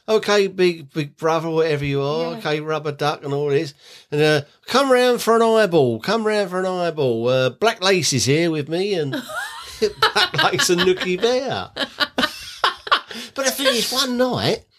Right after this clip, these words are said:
Speaker 1: uh, switched it off and, uh, I don't know, weeks or months later, you know, it's, it was a close. And this great big articulated lorry come down the close, squeezing by the cars. I don't know if they told him he could, but once he's down there,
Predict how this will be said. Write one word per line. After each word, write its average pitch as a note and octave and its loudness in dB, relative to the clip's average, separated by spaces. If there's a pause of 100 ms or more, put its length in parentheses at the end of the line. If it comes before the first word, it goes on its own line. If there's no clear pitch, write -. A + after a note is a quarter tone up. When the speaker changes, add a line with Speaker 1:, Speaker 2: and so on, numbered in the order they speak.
(680)
Speaker 1:
uh, F3+ 2 (500)
switched - -4
it E3 -8
off F3 -6
and, E3+ -4
uh, E3 2 (880)
I - -12
don't E3+ -2
know, C3 4
weeks F3 2
or D3 2
months D3+ -2
later, F3 -4 (440)
you G#3+ -4
know, D4 0
it's, G#3 0
it F#3 -10
was F3+ -4
a F3 -2
close. - 0 (320)
And A#3 -4
this A3+ -6
great A#3 0
big G3 -2
articulated G3 -4
lorry A#3 0
come D#3 -4
down D#3+ 0
the D#3+ -8
close, G#3 -8 (220)
squeezing F3+ 0
by F3 4
the F3 -6
cars. A3+ -4 (540)
I E3 -10
don't A#3 0
know B3+ 4
if G#3+ -2
they F#3+ 2
told F3+ 2
him E3 4
he D#3+ 2
could, C3+ -10 (260)
but A3+ -2
once A#3+ 0
he's F3+ -4
down A3 0
there, A2+ -4